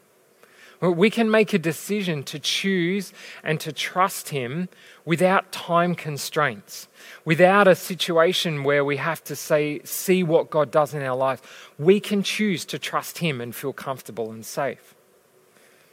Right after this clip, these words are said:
But as for many of us would know, it's easy to say that, you know, particularly in church life. "Just trust God, it'll be okay."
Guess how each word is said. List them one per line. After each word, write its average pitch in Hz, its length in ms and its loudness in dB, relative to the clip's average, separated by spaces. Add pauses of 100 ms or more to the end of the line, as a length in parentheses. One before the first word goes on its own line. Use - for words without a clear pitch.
(680)
But 170 100 0
as 160 240 -2
for - 300 -4
many 170 300 2
of 151 80 0
us 139 200 -6
would 131 160 -8
know, 160 360 2
it's - 560 -8
easy 147 300 -2
to 120 100 -6
say - 260 2
that, 113 300 -4
you 123 80 -10
know, 139 120 -2
particularly 175 460 -2
in 151 80 -2
church 165 420 0
life. - 640 -4
"Just 247 240 2
trust 240 320 -2
God, 226 380 8
it'll 220 220 6
be 214 200 6
okay." 180 640 2